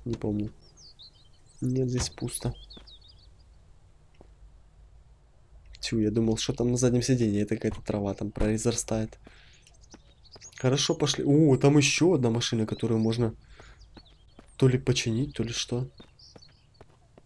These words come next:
<gasps> Дом. Дом. Большой дом. Бери все, что находишь. А ну, нету там на заднем сиденье ничего. Мне топливо. О, в этой тачке есть топливо.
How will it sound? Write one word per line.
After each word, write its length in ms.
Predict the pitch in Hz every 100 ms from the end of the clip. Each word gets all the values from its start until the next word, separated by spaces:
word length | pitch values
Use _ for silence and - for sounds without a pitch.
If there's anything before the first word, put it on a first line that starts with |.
| -
<gasps> 1300 | - - - - - - - - _ - - - -
Дом. 360 | 160 135 127 - _ - - - - -
Дом. 500 | 139 139 180 156 139 - -
Большой 560 | 113 123 123 - 165 143
дом. 360 | 139 127 117 - - _ _ - - - - - -
Бери 440 | 117 135 175 208
все, 380 | 196 - - 202
что 240 | 180 - 185
находишь. 600 | 175 - 165 120 110 - - - - - - - - - _ - - - - - - - - - - -
А 40 |
ну, 360 | - 139 139 135 - - -
нету 380 | 127 117 107 -
там 180 | - 117
на 120 | 127
заднем 280 | 123 120 120
сиденье 400 | 123 131 117 120
ничего. 280 | 117 - 123 - - - - - _ - - - _ -
Мне 200 | 107 127
топливо. 400 | 135 151 151 113
О, 220 | 135 135
в 120 | 104 143
этой 200 | 156 117
тачке 340 | 117 - -
есть 140 | 113 -
топливо. 440 | 110 113 107 107